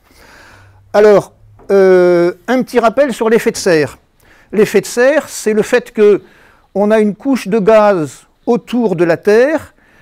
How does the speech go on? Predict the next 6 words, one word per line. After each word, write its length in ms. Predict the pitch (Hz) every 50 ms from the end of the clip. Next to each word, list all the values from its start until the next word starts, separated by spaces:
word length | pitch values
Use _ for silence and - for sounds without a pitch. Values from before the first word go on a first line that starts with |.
| _ _ _ _ _ -
qui 140 | 233 226
font 320 | 190 - - 254 254 240 -
que 400 | - 226 220 214 185 175 - _ -
le 160 | 214 214 233 220
Soleil 680 | - - 240 226 220 220 220 214 208 185 151 131 113 _ _ _ _ _ _ _ _ _ _ -
arrive 560 | 208 208 185 233 226 220 208 165 143 117